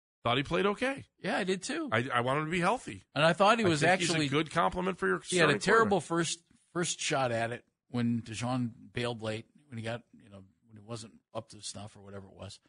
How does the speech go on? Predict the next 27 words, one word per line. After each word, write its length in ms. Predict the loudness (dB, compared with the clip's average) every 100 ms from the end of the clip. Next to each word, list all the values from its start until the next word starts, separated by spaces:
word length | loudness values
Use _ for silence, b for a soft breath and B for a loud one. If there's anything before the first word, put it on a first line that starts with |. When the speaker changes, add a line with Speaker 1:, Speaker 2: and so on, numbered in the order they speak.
| _ _ _ _ 2
Speaker 2:
And 240 | 4 4
D 140 | 0
T 160 | -2 -2
R 120 | -4
stepped 280 | -4 -6 -6
in 80 | -6
against 240 | -6 -6
Baltimore 360 | -8 -8 -8 -10
and 80 | -8
it 60 |
didn't 160 | -8 -8
go 120 | -10
well. 220 | -14 -20 _ _ _ _ _ _ _ _ _ _ _ -12
I, 120 | -10
you 60 | -8
know, 120 | -4
I 100 | -2
don't 140 | -2
think 140 | -2 -2
you 100 | -2
can 120 | -2
judge 260 | -2 -6
a 40 | -10
guy 100 | -12
on 60 | -16 -20
that. 960 | _ _ _ _ _ _ _ _ -8 -6
And 280 | -4 -6